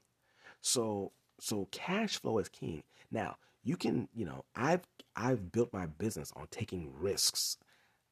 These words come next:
uh, from the former, when there's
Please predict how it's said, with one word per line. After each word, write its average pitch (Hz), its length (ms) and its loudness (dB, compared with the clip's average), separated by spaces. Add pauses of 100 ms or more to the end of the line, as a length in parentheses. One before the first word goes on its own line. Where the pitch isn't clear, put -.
uh, 69 320 -6
from 95 460 2
the 73 260 -6 (180)
former, 143 680 4 (1600)
when 98 220 -2
there's 87 300 -4